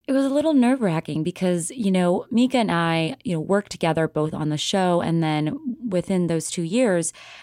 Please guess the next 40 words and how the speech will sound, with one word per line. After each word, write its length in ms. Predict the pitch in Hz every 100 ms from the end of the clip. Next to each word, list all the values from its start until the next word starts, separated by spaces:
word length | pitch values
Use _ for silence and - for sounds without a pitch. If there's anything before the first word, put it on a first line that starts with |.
| _ _
I 140 | 196 185
would, 380 | 180 175 170 -
um, 300 | 185 165 160
sort 200 | 156 185
of 60 | 170
help 300 | - 165 -
her 140 | 170
out, 480 | 160 156 151 151 151 -
um, 320 | 156 143 139
on 400 | 151 147 220 - -
things 240 | 165 160
outside 480 | 151 - 175 156 151
of, 280 | 147 - -
of 160 | 156 151
the 140 | 165
office 480 | 147 147 - 151 -
because 480 | - 175 254 226 190 -
I 140 | 151 160 -
maintained 480 | 165 151 151 147 135
that 100 | 147
respect. 460 | - - - - - - - -
But 80 |
usually 540 | 240 254 226 196 185 165
it 40 |
was, 140 | 160 160
like, 140 | 151
advancing 560 | 165 147 147 147 151 147
her 200 | 143 139
at 140 | 131
speaking 400 | - - 190 185
engagements 800 | 160 156 151 - 147 147 147 143
and 160 | 202
where 120 | 160 139
there 140 | 139
was 220 | 135 135
other 200 | - 139
parts 300 | 135 - 139
of 80 | -
her 80 | 147
staff. 580 | - - 170 165 160